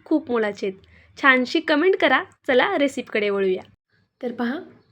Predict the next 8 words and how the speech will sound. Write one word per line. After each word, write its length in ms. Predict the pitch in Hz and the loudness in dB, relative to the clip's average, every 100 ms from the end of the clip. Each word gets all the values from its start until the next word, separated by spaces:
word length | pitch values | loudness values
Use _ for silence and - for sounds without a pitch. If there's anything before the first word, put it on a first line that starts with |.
| _ _ - | _ _ -8
आता 220 | 233 269 | -2 -2
आपण 360 | 247 233 220 | -2 -4 -4
कढईमध्ये 800 | 220 - 254 247 320 302 208 196 202 - | -6 0 2 2 0 -4 -2 -2 -4 -2
तेल 200 | 247 269 | 2 2
गरम 240 | 285 285 277 | 0 -4 -4
करण्यासाठी 560 | 277 254 254 240 247 | -6 -6 -8 -8 -8
ठेवलं 320 | 269 269 214 | -6 -4 -2
होतं. 280 | 226 220 233 | -2 -4 -8